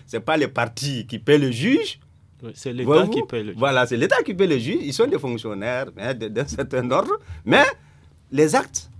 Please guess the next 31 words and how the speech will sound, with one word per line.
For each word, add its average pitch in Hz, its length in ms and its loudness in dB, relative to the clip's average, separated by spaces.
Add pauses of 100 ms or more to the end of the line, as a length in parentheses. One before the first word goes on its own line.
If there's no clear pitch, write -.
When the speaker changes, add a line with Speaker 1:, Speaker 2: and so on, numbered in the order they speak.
(100)
Speaker 1:
ont 113 120 2
un, 196 240 2
un 165 100 4
coût. 147 220 -8 (300)
Speaker 2:
Mhm. 127 140 -12
Speaker 1:
Comme 202 180 0
je 165 60 0
vous 127 120 -2
le 113 60 -4
disais, 127 220 -4
par 127 100 -2
exemple, 160 260 -2
pour 123 120 -8
l'assignation, 135 720 -2 (600)
si - 120 -12
vous 156 160 -8
allez 123 160 2
voir 139 200 2
l'huissier, 113 340 -2
l'huissier, 120 420 -2 (140)
généralement, 127 280 -2
les 131 140 -2
huissiers, 139 320 -2
ils 139 140 -2
ont 156 200 0
ce 156 140 -8
qu'on 117 140 -6
appelle 113 260 -2
un 165 80 0
barème. 117 360 0 (260)
Speaker 2:
Mhm. 123 260 -10